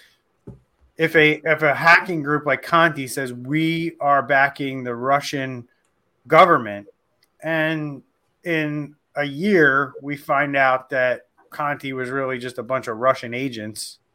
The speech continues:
you know what I mean? And then the government decides, Okay, well then that group we're gonna label a state's, you know, sponsored, uh,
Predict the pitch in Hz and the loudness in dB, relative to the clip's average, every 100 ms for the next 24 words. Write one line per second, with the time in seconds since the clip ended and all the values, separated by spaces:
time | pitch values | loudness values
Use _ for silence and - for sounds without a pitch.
0 | _ _ _ _ - 135 131 131 131 123 | _ _ _ _ -6 2 4 4 2 -2
1 | 127 143 151 151 _ _ _ _ _ 147 | -4 -6 -6 -12 _ _ _ _ _ -4
2 | 143 143 139 135 156 151 147 139 127 _ | 0 0 0 4 4 4 -2 -4 -6 _
3 | 143 127 143 131 127 147 139 131 123 123 | -4 0 4 4 4 0 0 0 0 -2
4 | 123 123 123 123 120 135 123 117 131 143 | -4 -2 -2 -2 2 4 2 -4 -4 -2
5 | 131 127 - 123 131 127 120 120 117 123 | -2 -6 -10 -6 -4 -2 -4 -4 -4 -4
6 | 127 120 123 120 117 117 - 117 117 113 | -4 -2 0 0 -2 -8 -10 -8 -8 -10
7 | - - 127 123 - - _ _ _ 143 | -10 -6 -6 -8 -12 -14 _ _ _ -10
8 | 120 110 - - 123 120 117 120 117 113 | -8 -8 -10 -2 0 0 -4 -8 -8 -8
9 | 107 _ _ _ _ _ _ - 117 113 | -12 _ _ _ _ _ _ -10 -2 0
10 | 107 104 101 | 2 0 -2